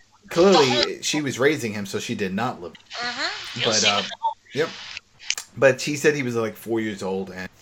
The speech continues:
Speaker 2: they would go to these dances. So she was like, "Oh, you know how to dance." She was like, "All right, we're gonna do this. Let's dance." So I guess she knows how to dance. She was all into it. She was like, "Come on, let's do this." And he was like, "Uh, okay." So then they have that little moment,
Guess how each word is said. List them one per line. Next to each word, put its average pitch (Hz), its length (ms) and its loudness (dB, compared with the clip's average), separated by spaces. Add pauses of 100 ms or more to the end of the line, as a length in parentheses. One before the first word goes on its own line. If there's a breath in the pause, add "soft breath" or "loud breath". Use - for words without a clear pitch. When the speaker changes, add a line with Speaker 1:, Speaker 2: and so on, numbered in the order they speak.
Speaker 2:
they 117 100 4
would 104 140 -6
go 101 140 -4
to 95 80 -4
these 92 280 -10
dances. 92 560 -10
So - 200 -10
she 117 220 -6
was 107 100 -6
like, 92 140 -6
"Oh, 147 100 0
you 101 140 -2
know 156 80 -2
how 101 80 -2
to 123 100 -2
dance." 156 480 -4
She - 80 -12
was 92 80 -8
like, - 80 -8
"All 127 60 -2
right, 120 100 0
we're 113 120 -4
gonna 104 160 -4
do - 120 -2
this. - 240 -8
Let's 113 180 -8
dance." 135 340 -6 (200 soft breath)
So 123 140 0
I 110 80 2
guess 127 160 0
she 196 160 0
knows 170 200 -2
how 110 100 -4
to 95 100 -4
dance. 90 440 -10 (100)
She 120 180 -4
was 135 140 -4
all 123 280 2
into 170 300 0
it. - 80 -10
She 87 80 -14
was 87 60 -10
like, 95 80 -6
"Come 120 160 -2
on, 101 160 -2
let's 107 160 -4
do 131 140 0
this." 98 240 -8 (280 loud breath)
And 110 240 -2
he 117 80 -2
was 113 100 -4
like, 110 160 0
"Uh, 170 280 2 (100)
okay." 110 320 0
So 143 160 2
then 147 160 2
they 143 100 0
have 123 280 0
that 110 180 2
little 110 180 0
moment, 101 500 2